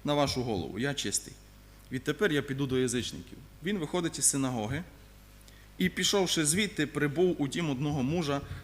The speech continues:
на ім'я Тит Юст, який вшанував Бога. І тут дуже цікаве уточнення. Його дім був поблизу синагоги. Тобто перші служіння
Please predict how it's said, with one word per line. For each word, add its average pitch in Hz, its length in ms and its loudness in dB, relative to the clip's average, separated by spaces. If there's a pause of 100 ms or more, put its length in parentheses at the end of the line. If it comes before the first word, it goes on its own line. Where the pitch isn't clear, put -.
на 131 100 2
ім'я 151 320 4
Тит 156 280 0
Юст, 131 360 2
який 156 260 0
вшанував 143 480 2
Бога. 123 300 0 (720)
І 135 80 -2
тут 208 180 0
дуже 175 240 6
цікаве 170 380 4
уточнення. 135 500 0
Його 143 320 6
дім 190 360 4 (680)
був 156 260 2
поблизу 143 460 0
синагоги. 120 580 -2 (1900)
Тобто 135 280 -4
перші 156 400 2
служіння 143 640 0